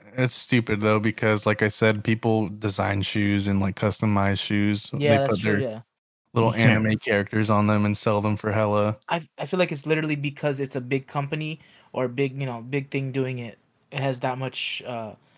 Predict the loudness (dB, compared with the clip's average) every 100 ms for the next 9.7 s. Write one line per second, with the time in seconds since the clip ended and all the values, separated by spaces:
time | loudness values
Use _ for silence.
0 | _ _ -2 4 4 4 0 -2 -2 -8
1 | -10 _ _ _ -2 2 4 4 4 2
2 | 4 2 2 0 0 0 -4 -8 _ 0
3 | 2 0 0 0 2 4 2 0 2 0
4 | 2 0 2 0 -4 _ -8 -4 -4 -6
5 | -8 -4 -4 -4 -8 -8 -2 -2 0 0
6 | 2 2 0 -4 -2 2 2 0 -2 -2
7 | 0 0 0 -2 -2 -4 -6 -14 -20 -20
8 | _ 0 0 0 0 0 0 -2 -2 -2
9 | -2 -2 -4 -4 -2 -4 -8